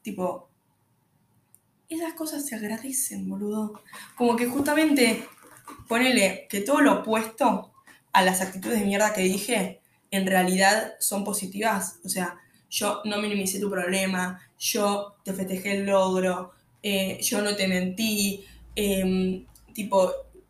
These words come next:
sostuvimos una relación re sincera, eh, siempre traté de ayudarte cuando estabas mal, te, eh, reflejé, viste, como para poder entenderte, qué sé yo. Esas cosas se agradecen. O sea, si no agradecís,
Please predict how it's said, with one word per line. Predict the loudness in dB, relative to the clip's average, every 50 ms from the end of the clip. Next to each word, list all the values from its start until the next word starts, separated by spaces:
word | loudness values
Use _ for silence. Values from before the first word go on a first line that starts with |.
| _ _ _ _ _ _
sostuvimos | -4 -2 -2 -2 -2 0 0 0 2 0 0 0
una | 0 0 0
relación | 2 0 0 0 0 -2 -2 -2
re | -2 -2
sincera, | -2 0 0 0 2 2 4 4 2 2 2 2 2 0 0 -2 -8 -14 -18 -20 -20 -20 _ _ _ -4
eh, | 0 0 2 2 2 0 0
siempre | 0 0 2 2 4 2 2
traté | 2 0 0 0
de | 0
ayudarte | 0 0 -2 -2 -2 0 0 2 2 0 -2 -2
cuando | 0 -2 -2 -2
estabas | 0 0 0 0 0 0
mal, | 0 2 4 4 4 4 2 0 -2 -6 -10 -16 -20 _ _ _
te, | -12 -12 -8 -6
eh, | -4 0
reflejé, | 2 0 0 0 0 -2 -2 -2 -2 0 2 4 4
viste, | 4 2 0 -2 -2
como | -2 0 0
para | 0 0 0
poder | 0 -2 -2 -2
entenderte, | -2 -4 -4 -6 -4 -2 0 2 2 2 0 -2 -4 -6
qué | -4 -2
sé | -2 0
yo. | 0 0 0 -2 -2 -6 -10 _ _ _ _ _ _ _ _ _ _ _ _ _ _ _ _ -12
Esas | -10 -10 -8 -10 -10
cosas | -8 -8 -6 -6 -4 -4 -4 -4
se | -2 -2 -2
agradecen. | -2 0 0 0 0 0 0 0 -2 -4 -4 -4 -4 -2 -2 -2 -2 -4
O | -4 -4
sea, | -2 -2 0
si | 0 0 0
no | 0 2
agradecís, | 2 0 0 0 0 0 0 -2 -2 -2 -6